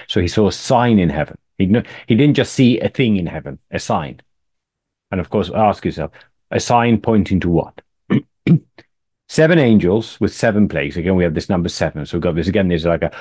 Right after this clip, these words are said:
a full serving, a full complement, seven, of angels with plagues, which are the last. So this, we are told, this is the last vision. We've already had others. For with them, the wrath of God is finished. And remember, again, this is not that we had first this,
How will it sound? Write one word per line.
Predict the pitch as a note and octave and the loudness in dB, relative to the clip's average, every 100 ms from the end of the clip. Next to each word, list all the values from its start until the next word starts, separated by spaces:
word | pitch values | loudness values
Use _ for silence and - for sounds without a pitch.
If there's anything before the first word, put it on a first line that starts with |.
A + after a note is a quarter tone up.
| - | -6
a | G2+ | -4
full | - E3 E3+ | 0 4 4
serving, | C#3+ D3 A2 D2+ B1 _ _ _ _ _ _ _ _ _ _ _ - | 4 4 2 0 -10 _ _ _ _ _ _ _ _ _ _ _ -8
a | G2+ | -2
full | E3+ E3+ | 2 2
complement, | B2 A#2 F#2+ C#2+ - | 2 0 0 -8 -6
seven, | - G2 D2 - _ _ _ | -2 -2 -4 -16 _ _ _
of | G2+ F2 - | 0 0 -2
angels | G#2+ G#2 F#2+ F#2 F2 - | 0 2 2 0 -2 -2
with | D2+ | -6
plagues, | - D#2+ A#1+ - - _ _ _ _ _ _ _ _ _ _ _ _ _ | -4 -4 -4 -14 -20 _ _ _ _ _ _ _ _ _ _ _ _ _
which | D3 E3+ - | 2 2 2
are | B2 B2+ | 2 4
the | B2 | 4
last. | C#3+ C#3 D#2 - | 4 4 2 -2
So | A#2 | 0
this, | G#2+ A#2+ A2 | 2 2 0
we | A#2+ G#2+ | 2 2
are | G2 | 2
told, | G#2 E2+ D#2+ | -2 -4 -2
this | G2+ | -4
is | A2 | -2
the | D3 | 0
last | C3+ A2+ - | 2 2 0
vision. | D2 E2+ D#2 | -10 -12 -6
We've | E2 | -2
already | F#2 F#2+ G2+ | 2 2 2
had | A2 G2 | 0 -2
others. | E2 - - _ _ _ _ _ _ _ _ _ _ _ _ _ _ - | -2 -8 -20 _ _ _ _ _ _ _ _ _ _ _ _ _ _ -2
For | G2 | 4
with | D#3+ A3 - | 6 4 0
them, | D#2+ F2+ D#3 | -2 2 2
the | C3 | 2
wrath | A2 A#2 B2 C3 | 4 2 2 -4
of | G2+ | -4
God | - F2+ E2+ | 0 0 -2
is | G2 F2 | -8 -12
finished. | - G2 D2 - G#2 | -4 -4 -4 -6 0
And | G#2 | 2
remember, | A#2+ C#3+ D#3 B2 | 4 2 2 2
again, | G#2+ F#2+ G#2 | 2 2 0
this | B2 | 0
is | B2+ A2 | -2 -2
not | C#3 A#2+ | -2 0
that | G#2 | -2
we | G2+ | 0
had | F#2 F#2+ | -2 -4
first | - B2+ A2+ - | 0 0 0 -2
this, | G#2+ | -4